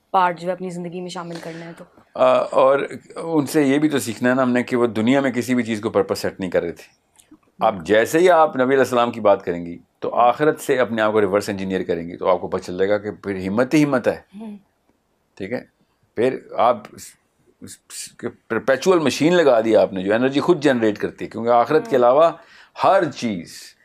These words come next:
Speaker 2: कभी ऊपर नज़र आएगी, कभी नीचे नज़र आएगी, कभी अट्रैक्टिव लगेगी, कभी रिपल्सिव लगेगी। आखिरत इतनी बड़ी ताकत है मुसलमान की, वहाँ से अगर आप बिलीफ और वहाँ से पर्पस सेट करें, बस फिर आप हुसैन हैं,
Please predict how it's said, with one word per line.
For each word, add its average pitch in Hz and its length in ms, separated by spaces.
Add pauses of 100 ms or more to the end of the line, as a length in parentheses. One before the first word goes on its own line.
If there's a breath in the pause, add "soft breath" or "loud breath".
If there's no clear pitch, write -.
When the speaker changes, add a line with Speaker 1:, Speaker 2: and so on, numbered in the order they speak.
(220 soft breath)
Speaker 2:
कभी 104 200
ऊपर 123 200
नज़र 127 220
आएगी, 120 180
कभी 98 200
नीचे 87 220
नज़र 82 180
आएगी, 90 120
कभी 101 340 (800 soft breath)
अट्रैक्टिव 107 400
लगेगी, 117 260
कभी 104 380 (140)
रिपल्सिव 85 380
लगेगी। 80 420 (100)
आखिरत 151 640 (280)
इतनी 135 360
बड़ी 101 440
ताकत 98 440
है 85 60
मुसलमान 82 460
की, - 220 (380)
वहाँ 123 300
से 170 100
अगर 156 140
आप 135 100
बिलीफ 113 380
और 101 100
वहाँ 123 200
से 170 80
पर्पस 147 300
सेट 127 160
करें, 95 320 (840)
बस 113 220
फिर 110 160
आप 101 240
हुसैन 76 380
हैं, - 80